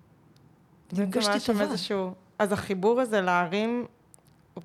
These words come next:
Speaker 1: הוא פשוט היה שם.
Speaker 2: גיליתי ככה. כי גיליתי, אני אומרת במקרה, אבל כנראה אין שום דבר במקרה, וגיליתי את זה בצורה כזו.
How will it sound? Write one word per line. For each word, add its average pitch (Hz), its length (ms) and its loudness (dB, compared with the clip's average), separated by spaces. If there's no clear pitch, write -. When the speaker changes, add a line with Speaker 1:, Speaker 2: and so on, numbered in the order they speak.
Speaker 1:
הוא 180 120 -8
פשוט 208 300 -6
היה 214 240 4
שם. 160 300 -6
Speaker 2:
גיליתי 240 420 -4
ככה. 254 320 -8
כי 185 160 -12
גיליתי, 247 360 -6
אני 202 140 -2
אומרת 214 160 -2
במקרה, 214 340 -2
אבל 220 220 -2
כנראה 196 260 -2
אין 214 100 0
שום 214 180 -4
דבר 202 180 -4
במקרה, 190 400 -4
וגיליתי 208 480 -4
את 208 80 -6
זה 214 120 -8
בצורה 233 340 -10
כזו. 180 240 -14